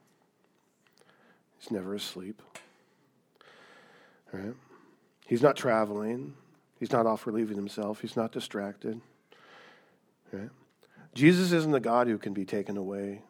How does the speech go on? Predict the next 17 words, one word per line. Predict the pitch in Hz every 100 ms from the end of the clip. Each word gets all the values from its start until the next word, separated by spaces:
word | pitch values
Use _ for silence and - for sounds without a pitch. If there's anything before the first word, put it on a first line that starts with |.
| _ _ -
stolen, | - - 101 95 98 104 107 - _ _ - - - - - _ _ _ -
lost. | 98 92 98 - - - - _ _ _ _
Where | - 123
did | 160
I | 110
put | - -
Jesus? | 185 190 - - - _ _ _ _
I | -
can't | 160
remember. | 156 196 190 -
Did | -
you | 120
check | 120 - 175
under | 165
the | 135
couch? | - 165 - - - _ _ _ _ _ - - - - - - _ -
Right? | 107 120